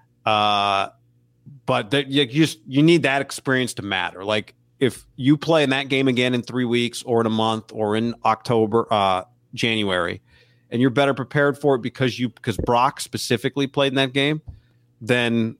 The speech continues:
you thank that game for its service, because that is one of the be-, that defense is what the Cowboys defense pretends to be.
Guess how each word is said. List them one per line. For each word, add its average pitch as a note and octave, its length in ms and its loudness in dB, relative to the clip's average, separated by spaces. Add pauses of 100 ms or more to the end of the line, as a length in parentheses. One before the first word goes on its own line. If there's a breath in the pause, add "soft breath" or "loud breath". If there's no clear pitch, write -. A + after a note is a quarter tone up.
(120)
you A#2 220 -4
thank A#2 340 -2
that G#2 200 -2
game G2+ 240 -2
for G2+ 160 -6
its F#2 120 -10
service, - 440 -8
because - 520 -4
that C3+ 180 0
is C3+ 180 2
one A#2+ 140 0
of A#2 40 0
the A2 140 0
be-, - 80 -8 (140 loud breath)
that D3 200 0
defense C3 380 0
is G#2+ 100 -8
what A2+ 160 0
the - 60 -12
Cowboys G#2+ 360 0
defense G#2 360 -4
pretends G#2 400 -6
to - 80 -14
be. A2+ 280 -6